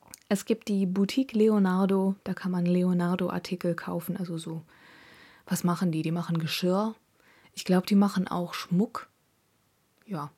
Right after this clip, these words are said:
sowas halt, ne? Dann gibt's noch Studio achtundsiebzig, wo, ähm,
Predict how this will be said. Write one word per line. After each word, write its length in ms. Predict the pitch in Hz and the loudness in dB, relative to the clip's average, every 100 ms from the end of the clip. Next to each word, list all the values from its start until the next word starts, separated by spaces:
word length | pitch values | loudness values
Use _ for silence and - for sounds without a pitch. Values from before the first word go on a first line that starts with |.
| _ _ | _ _
sowas 440 | - 165 151 - | -10 -6 -6 -4
halt, 280 | 160 165 165 | -6 -4 -2
ne? 160 | 214 220 _ - - - - - - - - _ | -2 -2 _ -20 -20 -20 -20 -20 -20 -20 -20 _
Dann 200 | - 247 | 4 6
gibt's 220 | 247 247 220 | 6 2 0
noch 180 | 220 | -2
Studio 420 | - - 247 226 208 | -2 0 2 2 2
achtundsiebzig, 920 | 208 214 196 208 - - 190 202 - | -2 2 2 2 -4 -4 -2 -2 -4
wo, 340 | 190 196 190 190 - | -2 0 0 -2 -4
ähm, 420 | 185 180 180 | -2 0 0